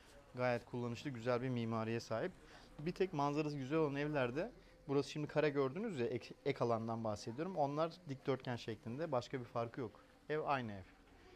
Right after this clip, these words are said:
Metrekareler falan gayet benzer. Şimdi gelin manzarası güzel olan bir tane evden de size manzara çekimi yapayım. Sonra sahile devam edelim. Evet, şimdi geldik.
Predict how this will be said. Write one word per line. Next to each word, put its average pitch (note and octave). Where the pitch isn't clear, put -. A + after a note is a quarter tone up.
Metrekareler B2+
falan B2+
gayet A#2+
benzer. A#2
Şimdi D3+
gelin D3+
manzarası C3
güzel B2
olan B2+
bir A#2
tane B2
evden B2
de A#2
size D#3
manzara A#2
çekimi G#2+
yapayım. C#3
Sonra B2
sahile A#2
devam A2
edelim. G2
Evet, D3+
şimdi D3+
geldik. D#3